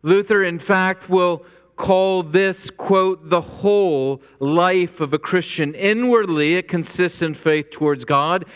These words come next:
outwardly in love towards our fellow men. Do you love his people?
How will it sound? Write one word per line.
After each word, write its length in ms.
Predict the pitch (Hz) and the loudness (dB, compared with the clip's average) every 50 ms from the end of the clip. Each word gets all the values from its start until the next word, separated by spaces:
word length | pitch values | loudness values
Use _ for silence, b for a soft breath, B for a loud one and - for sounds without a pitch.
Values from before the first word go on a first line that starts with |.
| B B B | B B B
outwardly 840 | B 170 190 208 240 240 214 214 208 185 165 151 143 139 143 151 160 | B 2 4 4 2 0 0 0 0 0 0 0 0 0 2 2 0
in 160 | 165 156 156 | 0 0 0
love 300 | 151 151 151 151 143 - | 2 2 2 0 -2 -4
towards 280 | - - 156 147 143 120 | -4 0 0 0 0 0
our 140 | 147 143 131 | 0 -2 0
fellow 300 | - - 143 135 139 143 | 0 0 0 0 0 -2
men. 720 | 143 151 156 160 156 151 147 139 135 120 107 101 104 104 _ _ _ _ _ _ _ _ _ _ _ _ _ _ _ _ _ _ _ _ _ _ _ _ _ _ _ _ _ _ _ _ _ _ _ _ _ _ _ _ | -2 -2 -2 -2 -4 -6 -8 -12 -14 -16 -18 -20 -20 -20 _ _ _ _ _ _ _ _ _ _ _ _ _ _ _ _ _ _ _ _ _ _ _ _ _ _ _ _ _ _ _ _ _ _ _ _ _ _ _ _
Do 100 | - 127 | -12 -8
you 40 | 127 | -6
love 200 | 127 131 131 135 | -4 -4 -4 -4
his 160 | 143 135 - | -8 -12 -8
people? 520 | - 196 220 214 - 95 90 85 - - | -6 -6 -6 -8 -10 -16 -16 -16 -18 -20